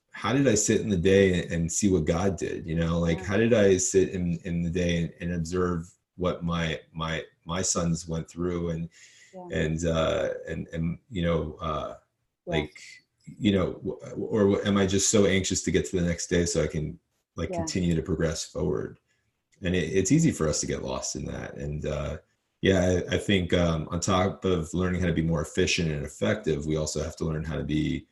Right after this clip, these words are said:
Speaker 1: um, still and quiet
Speaker 2: Yeah.
Speaker 1: at the
Speaker 2: Yeah.
Speaker 1: same time.
Speaker 2: One of the questions that I'm asking my advisory board to kind of guide me with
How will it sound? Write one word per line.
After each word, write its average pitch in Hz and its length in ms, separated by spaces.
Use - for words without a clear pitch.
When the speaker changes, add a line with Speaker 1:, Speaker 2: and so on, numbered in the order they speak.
Speaker 1:
um, 76 480
still 82 540
and 78 160
quiet 78 500
Speaker 2:
Yeah. - 160
Speaker 1:
at 82 120
the 71 80
Speaker 2:
Yeah. 180 100
Speaker 1:
same - 160
time. 78 420
Speaker 2:
One 208 160
of 226 60
the 208 80
questions 175 680
that 175 260
I'm 160 500
asking 165 360
my 147 120
advisory 151 440
board 143 500
to 151 260
kind 160 180
of 143 140
guide 151 300
me 139 140
with 131 300